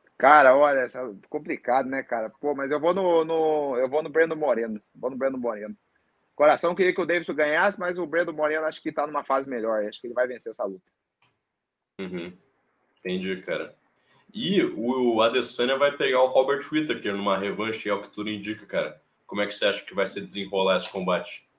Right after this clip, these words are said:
Speaker 1: É, eu tô torcendo pro Adesanya ganhar, né, cara? Porque é bom pra, pra gente, né, pro Poatan aí disputar com, com o Adesanya. E acho que ele tem tudo pra ganhar também. Já ganhou uma vez, né?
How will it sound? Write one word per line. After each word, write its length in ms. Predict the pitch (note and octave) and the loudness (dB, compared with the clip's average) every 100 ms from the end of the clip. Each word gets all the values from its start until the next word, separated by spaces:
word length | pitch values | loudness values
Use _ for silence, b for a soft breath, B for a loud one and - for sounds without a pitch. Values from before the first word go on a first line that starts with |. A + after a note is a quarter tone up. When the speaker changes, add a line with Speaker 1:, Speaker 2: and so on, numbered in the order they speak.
| _ _ _ - | _ _ _ 2
Speaker 1:
É, 100 | - | 6
eu 100 | G#3+ | 8
tô 120 | A#3 | 8
torcendo 340 | A3 A#3+ A#3 A#3 | 8 8 8 6
pro 100 | B3+ | 6
Adesanya 380 | B3+ B3+ C4 C4+ | 6 6 2 2
ganhar, 340 | D4 A3+ G#3 | 2 4 4
né, 120 | G3+ | 4
cara? 160 | G3 D#3+ | 2 2
Porque 160 | - | 2
é 60 | F#3 | 0
bom 180 | E3+ G3+ | 0 0
pra, 240 | G3 F3+ | 2 2
pra 200 | E3 E3+ | 2 0
gente, 320 | C3 D#3+ F3+ | 0 -2 -4
né, 140 | D3+ D#3 | -6 -8
pro 120 | - | -8
Poatan 340 | C3 B2+ A2 C#3+ | -4 -4 -2 -2
aí 460 | C#3+ C#3+ D3 A#2+ | 0 -2 -4 -6
disputar 560 | G#2+ - - A#2+ B2+ C3+ | -8 -12 -10 -2 0 0
com, 260 | C3 A#2+ | 0 -4
com 100 | A2 | 0
o 40 | B2 | 0
Adesanya. 500 | A#2+ A#2 A#2 D#3 F3 | 2 2 2 2 0
E 160 | E3 | 0
acho 160 | E3+ F3+ | 0 0
que 60 | A3 | 0
ele 80 | |
tem 120 | A3+ G#3+ | 0 -2
tudo 160 | A3+ | -2
pra 140 | G#3+ G#3 | 2 2
ganhar 240 | F#3 F#3 | 2 0
também. 540 | F3+ C#3+ D3 C#3 A2 | 0 -4 -6 -8 -8
Já 120 | A2+ D#3 | 0 2
ganhou 200 | E3+ F3+ | 2 4
uma 160 | E3 | 6
vez, 260 | B2 D#3 F3+ | 6 4 4
né? 240 | E3 E3 | 2 -2